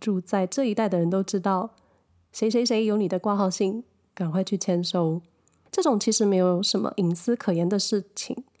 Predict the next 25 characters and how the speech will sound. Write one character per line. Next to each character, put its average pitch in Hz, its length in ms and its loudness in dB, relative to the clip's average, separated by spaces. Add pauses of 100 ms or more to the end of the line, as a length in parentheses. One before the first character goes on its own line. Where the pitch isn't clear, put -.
(340)
说 359 180 2
严 254 240 2
格 247 160 2
点 165 320 0
是 - 160 0
没 208 100 4
有 190 160 4
隐 165 240 0
私， 185 480 0 (380)
但 415 120 -4
后 381 160 2
来 220 120 4
又 226 120 2
觉 180 220 0
得 - 460 -10 (200)
这 330 140 0
算 302 260 0
是 277 200 -2
一 254 160 0
种 160 500 -2
小 156 260 -4
镇 294 240 0
文 180 240 4
化 269 260 0
吧。 - 300 -4